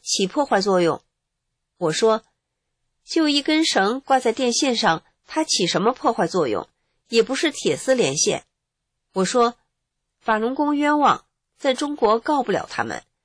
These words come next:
大法弟子用各种方法讲法轮大法是正法。”我问他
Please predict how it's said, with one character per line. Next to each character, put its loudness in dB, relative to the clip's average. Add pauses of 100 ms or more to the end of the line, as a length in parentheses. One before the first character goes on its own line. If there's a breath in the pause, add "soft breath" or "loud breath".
(300)
大 0
法 -2
弟 -2
子 -4
用 0
各 -2
种 -2
方 0
法 -2 (120)
讲 0
法 0
轮 -2
大 0
法 -2
是 -2
正 -2
法。” -6 (580)
我 2
问 2
他 -4